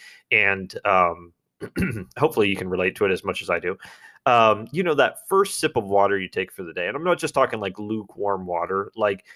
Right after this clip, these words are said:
I have to have cold water. I'm sorry, I, I have to have the cold water. It's that beautiful sensation of just, uh,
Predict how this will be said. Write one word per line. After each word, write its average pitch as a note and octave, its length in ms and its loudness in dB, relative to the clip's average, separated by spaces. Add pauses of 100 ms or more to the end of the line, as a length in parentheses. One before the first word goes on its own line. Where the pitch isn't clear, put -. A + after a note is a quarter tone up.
(600)
I D#3+ 100 4
have F3+ 160 -2
to C3+ 80 4
have G#2+ 120 4
cold F2+ 280 0
water. C#2 360 -6
I'm B2+ 80 0
sorry, F#2 320 0
I, F#2+ 380 4
I - 40 2
have G2+ 260 2
to G#2 60 -6
have F#2 180 0
the F#2+ 100 -2
cold F2+ 240 0
water. D#2+ 400 -2
It's G2 240 -6
that F#2 240 -2
beautiful A2+ 400 -4
sensation F#2+ 560 -2
of E2+ 100 -10
just, - 320 -6
uh, G2+ 120 -2